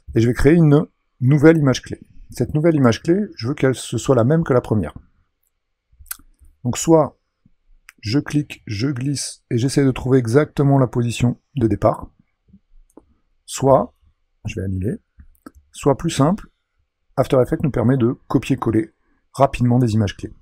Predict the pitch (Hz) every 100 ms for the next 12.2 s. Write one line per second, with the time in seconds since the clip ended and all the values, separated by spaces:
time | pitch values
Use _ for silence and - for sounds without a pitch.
0 | - - 85 85 - - - 85 - 127
1 | 120 127 117 95 - 127 110 87 101 156
2 | _ - - _ _ - - 143 143 131
3 | 120 143 110 - 101 95 - 135 - -
4 | _ _ _ - 104 - 85 - 143 -
5 | _ _ _ _ _ _ _ _ - -
6 | _ _ - - 117 135 165 165 147 160
7 | 151 135 117 110 127 117 123 107 131 120
8 | - 98 113 113 123 113 127 104 98 107
9 | 98 - 104 104 101 95 101 - 139 113
10 | 101 92 - 87 - _ _ _ _ _
11 | _ _ - 147 - 120 - 139 123 113
12 | 131